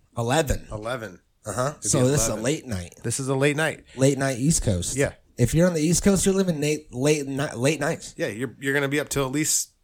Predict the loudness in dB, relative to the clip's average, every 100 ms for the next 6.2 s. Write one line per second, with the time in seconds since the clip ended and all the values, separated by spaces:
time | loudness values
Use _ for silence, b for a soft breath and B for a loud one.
0 | _ 2 4 4 0 -4 0 2 2 2
1 | 0 0 0 2 0 2 0 0 0 -8
2 | -6 0 2 4 4 4 4 4 4 4
3 | 0 0 0 0 0 -2 -2 -6 -6 -2
4 | 0 2 0 -4 -6 _ -20 _ _ _
5 | _ _ -4 -2 -2 -4 -6 -10 -12 -14
6 | -14 -16